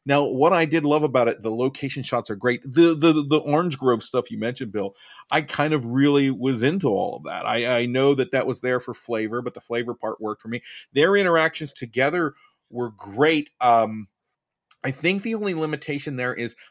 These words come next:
I kinda wanted them to have more of a relationship.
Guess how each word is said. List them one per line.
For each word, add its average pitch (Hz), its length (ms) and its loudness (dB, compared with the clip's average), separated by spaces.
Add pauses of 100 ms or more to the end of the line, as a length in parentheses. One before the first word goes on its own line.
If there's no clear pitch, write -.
I 123 80 -2
kinda 190 360 -2
wanted 151 420 -2
them 131 200 -4
to 117 80 -4
have 117 280 -6
more 120 320 -4
of 110 80 -8
a 110 60 -4
relationship. 107 800 -4